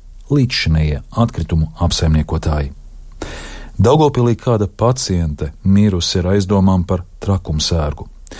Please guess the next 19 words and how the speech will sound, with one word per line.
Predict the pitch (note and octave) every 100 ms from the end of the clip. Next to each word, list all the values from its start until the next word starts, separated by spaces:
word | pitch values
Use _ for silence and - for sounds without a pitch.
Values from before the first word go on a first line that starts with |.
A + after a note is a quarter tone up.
| -
Sākotnēji | - - A#2+ - F2 E2 D#2+
sieviete | - G#2+ F#2+ E2 F#2
nogādāta | G#2 G2 F2+ F2 D#2+
Daugavpils | D#2+ F#2 F#2+ F#2 - F2+ -
reģionālajā | F#2 F2+ F#2+ G2+ G#2 G#2+
slimnīcā. | G#2+ - A#2+ E2 D2 - C#2+ - - - -
Viņai | B2 C#3+
nesot | C3+ G#2+ F#2+ - B2+ G#2+
bijušas | F#2+ F2+ F2 G#2+
trakumsērgas | - F2 E2 G2+ G#2 - A2+ A2
pazīmes, | - A#2 A2 A2+ A2+ - -
tāpēc | - C#3+ C#3 B2+ F#2+
vēlāk | F#2+ F2+ G2 B2
paciente | - C3 B2+ C3 B2 B2
pārvesta | A2 A#2 A#2 A2+ A#2+
uz | G#2+
Daugavpils | G#2 A#2 A#2+ G#2+ A2+ -
psihoneiroloģisko | - G2 F#2+ G#2+ G2 - G2 F#2 F2+ E2+ E2 - F2+
slimnīcu. | G2+ F#2 E2+ D#2 -